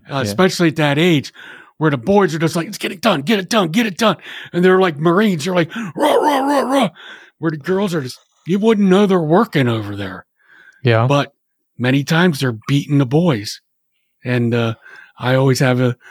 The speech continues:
Speaker 2: little grin on my face when that happens.
Speaker 1: <laughs> You got, I mean, it's cool to see, it's cool to see the different, uh, h-, how the different minds look at something,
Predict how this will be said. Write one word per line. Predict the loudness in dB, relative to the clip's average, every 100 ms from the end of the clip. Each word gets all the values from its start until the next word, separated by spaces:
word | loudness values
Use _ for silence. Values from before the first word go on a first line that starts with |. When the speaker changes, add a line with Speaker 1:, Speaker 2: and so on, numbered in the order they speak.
| -20 -8
Speaker 2:
little | 0 0
grin | 2 2 4
on | 4
my | 2
face | 0 -2 -2 -2
when | -4
that | -2 -2
happens. | -4 -6 -8 -12 -14 -18 _ -18
Speaker 1:
<laughs> | -18 -18 -20 _ _ _ _ _ _ _ -20 -20 -18 -4
You | 0
got, | 2 2
I | 0
mean, | -2
it's | -4
cool | 0 2 2
to |
see, | 0 0
it's | 0 -2 0
cool | 0 2
to | 0
see | 0 0
the | 2
different, | 0 0 -2 -2 0
uh, | 0 0 -2 -8 _ _ _ _ _ _ _ _ _
h-, | -20 _ _ _ -8
how | 0 2 2
the | 2
different | 0 -2 -2
minds | 0 0 -2 -4 -8 -16 -6
look | -4 -2
at | -4 -6
something, | -4 -4 -2 -6 -8